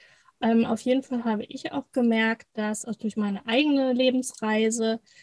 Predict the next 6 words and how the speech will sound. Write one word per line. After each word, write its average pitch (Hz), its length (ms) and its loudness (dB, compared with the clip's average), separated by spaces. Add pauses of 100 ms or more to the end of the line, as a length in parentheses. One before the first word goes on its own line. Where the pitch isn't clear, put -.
(160)
ich - 160 -12
verschiedene 226 1000 2
Fähigkeiten 226 1080 0
und 208 180 -2
Stärken 220 880 0
kombiniere. 214 800 2